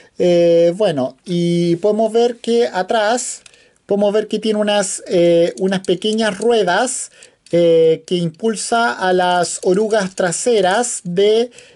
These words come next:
este, de este modo vehículo. Muy, muy bonito este, este Transformer. Bueno, eh, ahora sin más que decir, vamos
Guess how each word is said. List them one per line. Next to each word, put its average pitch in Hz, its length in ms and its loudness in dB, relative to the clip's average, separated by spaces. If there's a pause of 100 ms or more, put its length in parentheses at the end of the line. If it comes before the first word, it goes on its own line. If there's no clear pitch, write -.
(180)
este, 190 960 0 (440)
de 190 240 -2
este 185 840 2
modo 196 300 0
vehículo. 240 760 0
Muy, 247 560 -2
muy 226 360 0
bonito 233 380 -2
este, 214 600 0 (720)
este 202 220 -2
Transformer. 220 760 -2
Bueno, 175 500 -2 (560)
eh, 160 360 2
ahora 220 300 0
sin 240 200 -2
más 240 140 0
que 254 120 -4
decir, 247 520 -2
vamos 247 520 0